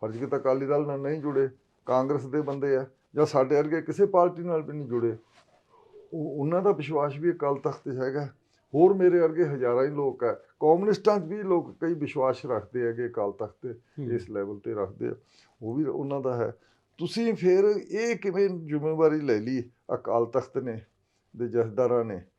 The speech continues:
Speaker 1: ਉਹ ਵੀ ਤੁਸੀਂ ਹੁਣ, ਅਹ, ਇਹ ਪਾਰਟੀ ਨੂੰ ਰਿਵਾਈਵ ਕਰਾਉਣਾ ਹੈ, ਇਕੱਠਾ
Speaker 2: ਹੂੰ।
Speaker 1: ਕਰਨਾ ਹੈ।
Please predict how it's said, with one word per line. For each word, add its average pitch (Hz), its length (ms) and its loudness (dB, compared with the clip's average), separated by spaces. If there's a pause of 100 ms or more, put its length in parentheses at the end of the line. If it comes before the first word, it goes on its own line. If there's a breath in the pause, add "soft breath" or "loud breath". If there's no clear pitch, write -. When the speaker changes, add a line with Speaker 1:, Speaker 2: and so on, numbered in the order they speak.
(500)
Speaker 1:
ਉਹ 156 260 0
ਵੀ 175 180 -2
ਤੁਸੀਂ 180 400 -6
ਹੁਣ, 170 420 -4
ਅਹ, 143 720 -6
ਇਹ 160 140 2
ਪਾਰਟੀ 127 500 4
ਨੂੰ 131 200 -2
ਰਿਵਾਈਵ 107 360 0
ਕਰਾਉਣਾ 120 340 0
ਹੈ, 131 140 -10
ਇਕੱਠਾ 135 440 -2
Speaker 2:
ਹੂੰ। 131 80 2
Speaker 1:
ਕਰਨਾ 135 300 2
ਹੈ। 131 80 -14